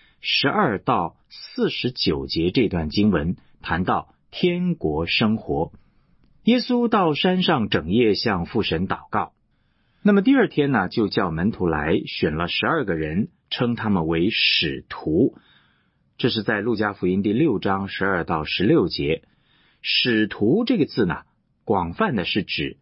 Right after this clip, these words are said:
传福音的人。所以保罗和巴拿巴呢，也是使徒。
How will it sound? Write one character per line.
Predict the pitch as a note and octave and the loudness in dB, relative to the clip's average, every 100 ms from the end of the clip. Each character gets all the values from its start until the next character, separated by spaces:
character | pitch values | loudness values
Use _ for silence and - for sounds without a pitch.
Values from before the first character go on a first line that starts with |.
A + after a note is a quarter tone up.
| - | -12
传 | - - E2 A#2 F#3 | -8 -4 0 2 2
福 | - G2 F#2+ | -2 -2 0
音 | G#2+ A2 G#2 | 2 2 2
的 | F#2+ D2+ | 0 -4
人。 | C#2+ D2 D2 - - _ _ _ _ _ _ | -4 -4 0 0 -4 _ _ _ _ _ _
所 | - A#3 | -2 0
以 | A#3+ | 0
保 | - G2+ | -2 0
罗 | G#2+ E3+ | 0 0
和 | D3+ | -2
巴 | E3+ G3+ | -2 -2
拿 | F#3+ | 0
巴 | E3 E3+ | 0 0
呢， | E3 C#3 - | 0 -2 -2
也 | A#2 E2 | -2 -2
是 | - A#2 | 0 0
使 | - - | 0 -4
徒。 | - C#2+ D#3+ | -6 -4 -4